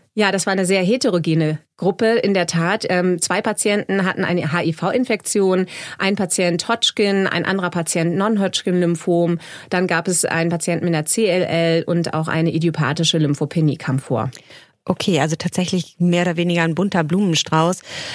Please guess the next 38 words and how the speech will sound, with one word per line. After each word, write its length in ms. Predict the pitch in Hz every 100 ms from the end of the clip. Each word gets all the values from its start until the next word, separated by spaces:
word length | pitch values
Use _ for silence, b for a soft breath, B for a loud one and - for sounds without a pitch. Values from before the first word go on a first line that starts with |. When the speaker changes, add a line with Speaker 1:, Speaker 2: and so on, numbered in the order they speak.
| B
Speaker 2:
Konnte 280 | - 214 226
denn 440 | 202 196 190 190
das 220 | 185 180 -
Pembrolizumab 800 | 190 180 175 180 - 202 170 -
irgendwelche 420 | 180 185 165 160
Effekte 400 | 156 156 - 196
erzielen? 540 | 196 - 226 247 277 - _
Speaker 1:
Also 180 | 220 220
was 160 | 262 285
sich 160 | -
auf 120 | 196
alle 240 | 190 220 190
Fälle 300 | - 190 175
laborchemisch 640 | 151 151 269 294 208 180
schon 120 | 202
mal 100 | 175
gezeigt 480 | 165 165 190 240 -
hat, 340 | 240 226 220 196
das, 300 | 190 175 -
äh, 320 | 180 180 170
war, 200 | 185 196
dass 140 | 185
die 120 | -
Behandlung 580 | 175 160 196 220 233 240
bei 100 | 208
allen 260 | - 196 233
Patienten 680 | 214 - 156 151 135 127 143
zu 120 | -
einer 220 | 170 180 202
Reduktion 480 | 214 190 - 190
von 180 | 180 175
messbarem 480 | 175 170 - 160 165
P 140 | 175
D 100 | 170
eins 400 | - 151 170 190
auf 220 | - 170 -
den 160 | 170
T-Lymphozyten 800 | - 180 170 165 160 - 170 160